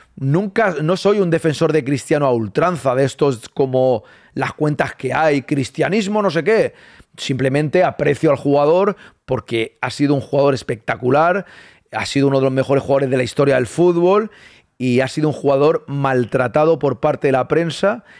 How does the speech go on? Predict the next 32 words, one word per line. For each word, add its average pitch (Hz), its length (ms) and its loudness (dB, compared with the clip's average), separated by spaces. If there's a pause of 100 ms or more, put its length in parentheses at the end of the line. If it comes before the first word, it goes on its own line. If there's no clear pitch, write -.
(140)
y, 139 120 0
por... 135 360 -2
y 123 340 0 (200)
no 143 280 0
se 175 120 -2
le 165 80 2
ha 160 80 2
reconocido 156 840 0 (240)
por 135 220 0
parte 151 360 0
de 156 60 2
los 143 160 -2
antimadridistas 123 1080 0 (140)
y 139 140 0
anticristiano, 113 1080 -4
que 131 100 -2
hay 120 120 -2
muchos, - 520 -14 (500)
y 156 440 0
fanáticos 156 880 -2
de 117 100 -4
Messi. 113 360 -6 (720)
Entonces, 151 720 -2 (260)
tres 160 240 0
días 160 240 0
después, 165 800 0
o 123 220 -4
por 123 180 0
ahí, 170 240 2
no 143 120 0
sé 123 80 -6
exactamente, 156 680 -2